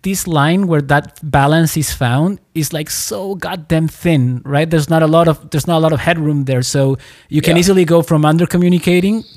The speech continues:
Speaker 1: to over-communicating. So what, what ends up
Speaker 2: Yeah.
Speaker 1: happening is that people say, "Oh, that's great that the growth team did that. Let's do that too." And all of a sudden,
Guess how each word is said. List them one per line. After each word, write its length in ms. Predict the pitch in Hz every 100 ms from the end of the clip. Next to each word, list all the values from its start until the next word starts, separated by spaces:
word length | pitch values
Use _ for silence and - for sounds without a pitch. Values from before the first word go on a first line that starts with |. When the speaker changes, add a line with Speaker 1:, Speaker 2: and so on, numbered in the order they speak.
| -
Speaker 1:
to 180 | 170 165
over-communicating. 880 | 160 156 147 139 143 143 135 123 123
So 160 | 151
what, 200 | 143 139
what 140 | 156 160
ends 160 | 165
up 60 | 165
Speaker 2:
Yeah. 60 |
Speaker 1:
happening 400 | 170 180 170 151
is 160 | 143 127
that 120 | 147
people 220 | 151 156 139
say, 400 | 156 147 139 135 - - - -
"Oh, 360 | 240 285 185 - _ _
that's 220 | 165 208 -
great 260 | 220 254
that 120 | 214
the 60 | 180
growth 280 | 180 233 -
team 200 | 165 139
did 220 | 135 123
that. 340 | 143 190 - -
Let's 260 | 143 143
do 140 | 190 220
that 220 | 233 233
too." 280 | 302 202 135 - - -
And 140 | 160
all 80 | 202
of 80 | 190
a 60 |
sudden, 480 | - 214 170 156 220